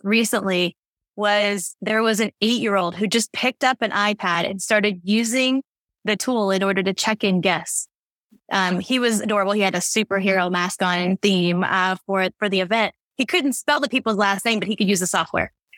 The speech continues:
So he, uh, that, I just think that was really great. And it's just so important that those volunteer tools that, you know, these people are, are generating, are, are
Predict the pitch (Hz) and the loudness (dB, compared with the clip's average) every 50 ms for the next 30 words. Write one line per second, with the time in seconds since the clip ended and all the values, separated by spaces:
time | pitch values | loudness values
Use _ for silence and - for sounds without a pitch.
0 | _ - - - 247 233 233 226 220 226 220 254 254 247 233 226 220 - 214 220 | _ -12 -6 -2 0 0 2 2 0 0 0 -2 -2 -2 0 0 0 2 2 2
1 | 208 202 202 214 247 - - - 240 226 240 220 - 262 - 320 311 311 330 269 | 2 2 0 0 0 0 0 0 0 0 0 -2 -4 -4 -2 -2 0 0 0 2
2 | 254 254 247 220 233 277 277 262 226 190 262 262 233 202 196 190 202 220 - - | 2 2 0 0 0 0 0 0 0 2 2 2 2 2 2 0 0 -2 -2 -2
3 | - 254 233 - - 269 269 262 240 - - 254 240 202 214 208 196 185 - 196 | -4 -4 -2 0 0 0 2 0 0 -2 -2 -2 0 0 2 0 0 0 0 0
4 | 190 190 196 190 208 202 208 208 208 - - 208 202 - - 196 185 185 180 - | 0 0 0 0 0 0 0 0 -2 0 0 -2 -2 0 0 -2 -2 0 0 0
5 | 247 226 170 - 202 202 196 190 240 - - 294 262 294 240 - 226 214 208 202 | 0 0 0 0 0 -2 0 0 -2 -2 -2 -2 -2 -2 -2 0 0 0 0 0
6 | 202 - - 214 202 196 - _ _ _ _ _ _ - 254 262 269 262 254 240 | -2 -4 -2 0 0 -2 -2 _ _ _ _ _ _ -2 0 0 2 2 2 0
7 | 214 208 - 233 220 - - 190 190 185 185 | 0 0 0 0 -2 -2 -2 -2 0 0 -2